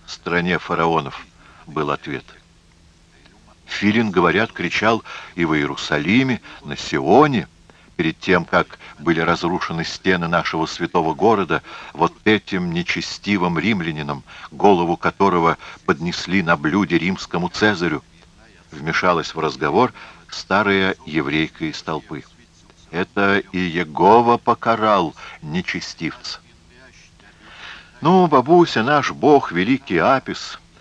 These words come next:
посильнее будет вашего Иеговы», презрительно заметил воин. «Это бык-то сильнее Иеговы», вспыхнула было еврейка. Возражение это,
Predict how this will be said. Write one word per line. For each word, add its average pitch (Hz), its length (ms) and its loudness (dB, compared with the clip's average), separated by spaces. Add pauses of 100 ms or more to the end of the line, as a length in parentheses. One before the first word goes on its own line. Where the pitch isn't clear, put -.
(160)
посильнее 117 800 2
будет 147 400 0
вашего 82 540 0
Иеговы», 80 760 -2 (520)
презрительно 90 720 -6
заметил 78 500 -8
воин. 67 300 -6 (1120)
«Это 107 300 2
бык-то 131 800 4
сильнее 156 760 2
Иеговы», 107 640 -2 (360)
вспыхнула 92 600 0
было 78 220 -4
еврейка. 78 520 -6 (2000)
Возражение 104 800 0
это, 113 400 -4